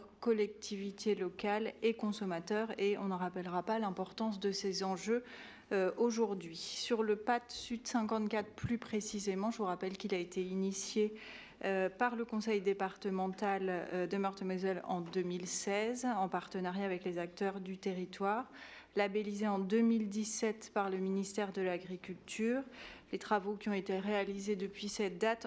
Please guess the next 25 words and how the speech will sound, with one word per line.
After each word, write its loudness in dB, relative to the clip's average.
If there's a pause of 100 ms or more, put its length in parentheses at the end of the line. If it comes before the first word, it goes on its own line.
ont 4
permis 2
d'établir 2 (420)
un 2
diagnostic, 0 (160)
euh, 2
du -2
territoire 0 (200)
et, 4
euh, 2
mettant 4
en 2
avant 2
des 6
problématiques 0
agricoles -2 (540)
et 8
alimentaires. 0 (160)
Et, 6 (160)
euh, 2
au 6
vu 0
de 4
ces 2
problématiques, -2